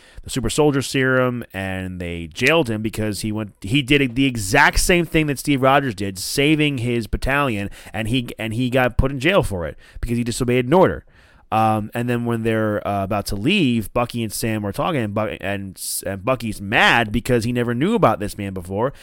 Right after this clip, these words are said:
And the cop's like, "Excuse me, sir." He's like, so he calms down. "No, I will not calm down." It's like, y-, y-, and they're asking Bucky, "Are you okay?" It's like, "Do you even know who this guy is?" And then, and the cop's like, "Oh, oh my God, I'm sorry, Mister Wilson, didn't recognize you without the glasses." So in that regard,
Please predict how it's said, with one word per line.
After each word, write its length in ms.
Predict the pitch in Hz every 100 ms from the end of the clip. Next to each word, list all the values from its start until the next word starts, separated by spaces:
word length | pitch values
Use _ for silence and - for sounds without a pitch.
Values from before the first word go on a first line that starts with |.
| -
And 100 | 123
the 60 | 135
cop's 340 | 160 151 143
like, 100 | 160
"Excuse 280 | 135 - 220
me, 60 | 175
sir." 160 | 175 165
He's 120 | 131
like, 120 | - - _ _ _ _ -
so 100 | 147
he 40 |
calms 180 | 196 196
down. 120 | 214
"No, 120 | 233
I 60 | 220
will 140 | 214
not 260 | 208 196 -
calm 240 | 170 143
down." 360 | 131 123 120 110
It's 140 | 107
like, 140 | 110 107
y-, 300 | - - 127
y-, 80 | -
and 160 | 127
they're 80 | 143
asking 300 | 165 160 151
Bucky, 280 | 175 170 101
"Are 160 | 143 151
you 200 | 165 156
okay?" 260 | 143 202 151
It's 100 | 113
like, 160 | 120 - -
"Do 80 | 311
you 60 |
even 140 | 381 370
know 140 | 320
who 60 | 262
this 160 | 226
guy 220 | - 185
is?" 400 | 160 185 247 226
And 200 | - 147
then, 240 | 147 143 156
and 160 | 127 131
the 60 | 131
cop's 180 | 120
like, 100 | 120
"Oh, 240 | 151 165 139
oh 60 |
my 100 | 135
God, 220 | 131 160 120
I'm 80 |
sorry, 200 | 113 156
Mister 220 | 135 - 110
Wilson, 220 | 117 117
didn't 140 | 127
recognize 320 | 139 135 123 107
you 60 |
without 100 | 113
the 40 | 92
glasses." 480 | 135 147 - 87 - - - - _ _
So 480 | - 165 143 135 - _ _ _ _ _ _
in 120 | 143
that 200 | 160 160
regard, 600 | 131 110 175 156 123 113